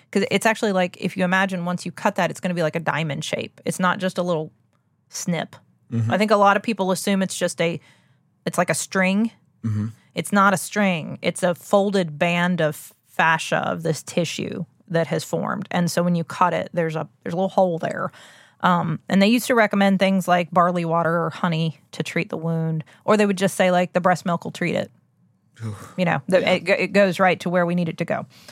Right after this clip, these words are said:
Speaker 1: Even throughout all these years, most physicians would still argue that you probably don't need to do this.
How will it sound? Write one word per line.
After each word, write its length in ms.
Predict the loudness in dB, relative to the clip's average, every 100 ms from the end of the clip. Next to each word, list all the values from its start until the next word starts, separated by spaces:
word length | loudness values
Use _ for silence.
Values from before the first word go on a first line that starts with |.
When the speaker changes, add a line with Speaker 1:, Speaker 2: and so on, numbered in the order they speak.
| -20 -20 _ _ _ -2
Speaker 1:
Even 400 | 2 2 2 -2
throughout 320 | 4 6 6
all 120 | 6
these 200 | 2 0
years, 280 | 0 0 2
most 220 | 4 4
physicians 460 | 2 0 2 0 0
would 200 | 0 -2
still 180 | 4 6
argue 380 | 6 4 0 4
that 220 | 4 2 -4
you 160 | -6 2
probably 240 | 4 6
don't 120 | 4
need 120 | 0
to 60 | -2
do 160 | 0 2
this. 460 | 0 -2 -12 -14